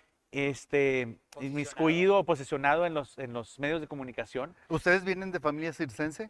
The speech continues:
Speaker 1: No.
Speaker 2: No.
Speaker 3: No.
Speaker 1: No, no, no. Venimos de, de, de, ahora sí que mi, mi padre es, eh, el primero que hizo la payasada en la casa, pero primero
Speaker 3: <laughs>
Speaker 1: incursionó en lo que es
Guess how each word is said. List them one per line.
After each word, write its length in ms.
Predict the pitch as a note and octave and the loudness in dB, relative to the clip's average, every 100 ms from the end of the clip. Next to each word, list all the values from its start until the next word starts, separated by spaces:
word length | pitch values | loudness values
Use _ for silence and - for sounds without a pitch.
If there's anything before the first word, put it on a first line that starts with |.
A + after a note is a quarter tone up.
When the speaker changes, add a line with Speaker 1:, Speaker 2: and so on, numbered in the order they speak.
| - | -4
Speaker 1:
No. 240 | E3 D3+ - | -2 -2 -4
Speaker 2:
No. 220 | C3 C3+ | -10 -8
Speaker 3:
No. 240 | B2+ C3+ - | -6 -8 -8
Speaker 1:
No, 200 | C3+ C3 | -6 -4
no, 120 | D3 | -2
no. 100 | C#3+ | -2
Venimos 300 | C#3+ D#3 F3+ | -4 -2 0
de, 100 | G3+ | 2
de, 340 | C#3+ D3 D3 C#3+ | 0 2 2 2
de, 140 | D3 | 0
ahora 200 | D3 E3 | 2 2
sí 120 | - F#3+ | 2 0
que 160 | G3 | 0
mi, 300 | F#3+ D#3 C#3+ | 0 -4 -12
mi 220 | D#3 D3+ C#3+ | -8 -6 4
padre 520 | E3+ E3+ F#3+ G#3+ A3+ _ _ _ _ - | 8 8 6 0 -2 _ _ _ _ -2
es, 320 | D3 D#3 - | 2 2 0
eh, 260 | F3+ F3 D#3 | 0 2 0
el 80 | C#3+ | -2
primero 360 | D#3 D#3 F3 | 0 2 2
que 240 | - D#3+ D3 | 2 2 2
hizo 680 | C#3+ - E3 D#3 C#3+ B2 B2+ | -2 2 6 6 4 2 -2
la 180 | B2 A#2 | -4 2
payasada 480 | C3+ B2 - D3 | 2 2 2 2
en 80 | E3 | 2
la 80 | C#3 | 0
casa, 360 | D3 D#3 A#3 - _ _ _ _ _ _ | 0 2 0 -2 _ _ _ _ _ _
pero 220 | E3+ E3+ E3+ | 8 8 8
primero 400 | E3 F3 G3+ F#3 | 8 8 8 6
Speaker 3:
<laughs> 40 | |
Speaker 1:
incursionó 640 | E3+ F3 E3+ E3+ E3 F3 | 2 0 4 4 6 6
en 60 | G3+ | 4
lo 80 | F#3 | 2
que 240 | E3+ F3 | 4 4
es 200 | F3+ | 2